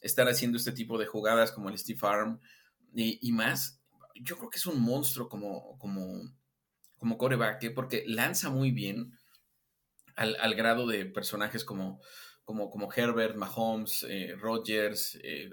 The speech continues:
el propio Brady, lanza muy bien y corre incluso, me parece que con más fortaleza que otros como Lamar o que, que Kyler, eh, por, por la fortaleza física que tiene.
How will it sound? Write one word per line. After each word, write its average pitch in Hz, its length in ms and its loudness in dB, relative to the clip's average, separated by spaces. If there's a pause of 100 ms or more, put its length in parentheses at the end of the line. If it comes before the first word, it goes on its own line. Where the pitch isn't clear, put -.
el - 80 -14
propio 101 280 -6
Brady, 107 300 0
lanza 131 360 -2
muy 120 220 0
bien 98 400 -4 (500)
y 135 140 -4
corre 160 500 0
incluso, 131 520 -2
me 107 120 -2
parece - 320 -4
que - 160 -14
con 104 200 -6
más 127 280 0
fortaleza 117 580 -2
que 107 120 -2
otros - 280 -2
como 98 220 -8
Lamar 117 600 2
o 104 120 -2
que, 101 260 -12 (400)
que - 140 -12
Kyler, 127 480 4
eh, 110 100 -4
por, - 340 -8
por 98 200 -10
la 101 100 0
fortaleza 107 520 0
física 117 320 -4
que 95 120 -6
tiene. 123 560 0